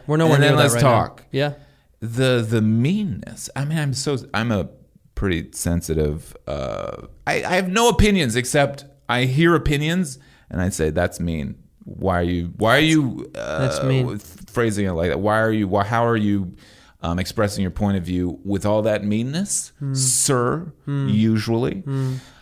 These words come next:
Speaker 2: um, and then on both sides. You're like, "Why?
Speaker 1: Why the hate?
Speaker 2: Can we just be nice
Speaker 1: Yeah, that
Speaker 2: to
Speaker 1: sounds
Speaker 2: each
Speaker 1: like
Speaker 2: other?"
Speaker 1: a bitch-ass Canadian perspective.
Speaker 2: It is a
Speaker 1: You heard it
Speaker 2: Canadian
Speaker 1: here
Speaker 2: thing.
Speaker 1: from that soft-ass piece of shit, John Lajoie, who cried in his car in my driveway for twenty-five minutes before we came in. <laughs>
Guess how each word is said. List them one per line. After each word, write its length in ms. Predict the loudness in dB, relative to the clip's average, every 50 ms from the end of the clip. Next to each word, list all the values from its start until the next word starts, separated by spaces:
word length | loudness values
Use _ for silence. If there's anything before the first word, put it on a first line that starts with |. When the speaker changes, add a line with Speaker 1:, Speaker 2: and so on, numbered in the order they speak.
| _ _ -6
Speaker 2:
um, 460 | -2 0 2 2 2 2 0 -2 -4 -4
and 160 | -2 -2 0
then 280 | 0 2 0 0 0 -2 -2
on 120 | 0 2
both 180 | 2 2 2 2
sides. 500 | 2 -2 -2 -4 -6 -10 -12 -12 -12 -14 -18 _ _ _ -18 -12
You're 140 | -10 -8
like, 160 | -6 -6 -6 -6
"Why? 720 | -6 -8 -6 -6 -6 -4 -4 -6 -6 -4 -4 -4 -4 -6 -2
Speaker 1:
Why 180 | 0 0 2 2
the 80 | 2
hate? 200 | 2 2 0 0
Speaker 2:
Can 180 | 0 0 -2 0
we 120 | -2 -2
just 400 | -2 -2 -4 -4 -6 -6 -8 -10
be 180 | -6 -4 -2 -2
nice 640 | 0 0 0 -2 -2 -2 -4 -4 -6 -6 -8 -6 -4 -2
Speaker 1:
Yeah, 160 | 0 0 2
that 100 | 2 2
Speaker 2:
to 40 | 2
Speaker 1:
sounds 220 | 2 2 2 2 2
Speaker 2:
each 60 | 2
Speaker 1:
like 80 | 0 0
Speaker 2:
other?" 100 | 2 2
Speaker 1:
a 60 | 0
bitch-ass 300 | 2 2 0 0 0 -2
Canadian 340 | -2 -2 0 0 0 0 0
perspective. 540 | 0 -2 -2 -2 -2 -2 -2 -2 -2 0 2
Speaker 2:
It 100 | 4 4
is 180 | 4 4 4
a 60 | 4 4
Speaker 1:
You 80 | 6 6
heard 120 | 6 6
it 40 | 6
Speaker 2:
Canadian 120 | 6 4 4
Speaker 1:
here 140 | 4 4 4
Speaker 2:
thing. 40 | 2
Speaker 1:
from 100 | 2 2
that 160 | 2 2 2
soft-ass 760 | 2 2 2 2 2 0 0 -2 -2 -2 0 0 2 0 0
piece 300 | 0 0 0 0 0 0
of 80 | 0 -2
shit, 240 | 0 0 -2 -2
John 300 | 0 0 0 0 0 0
Lajoie, 360 | 0 0 0 0 2 2 2 2
who 120 | 0 0
cried 320 | -2 -2 0 0 0 0
in 80 | 0 0
his 120 | -2 -2
car 220 | -2 -2 0 0 0
in 60 | 0
my 120 | 0 0
driveway 380 | 0 0 2 2 2 2 0 0
for 120 | -2 -4
twenty-five 520 | -6 -4 -4 -2 -2 -2 0 0 -2 -2 0
minutes 220 | -2 -4 -4 -4
before 240 | -6 -6 -6 -4 -6
we 100 | -6 -6
came 300 | -6 -6 -8 -8 -6 -6
in. 200 | -6 -6 -6 -8 -10 -14 -20 -20 -20 -20 -20 -20 -20 -20 -20 -20 _ _ _ _ _ _ -4
<laughs> 80 | -4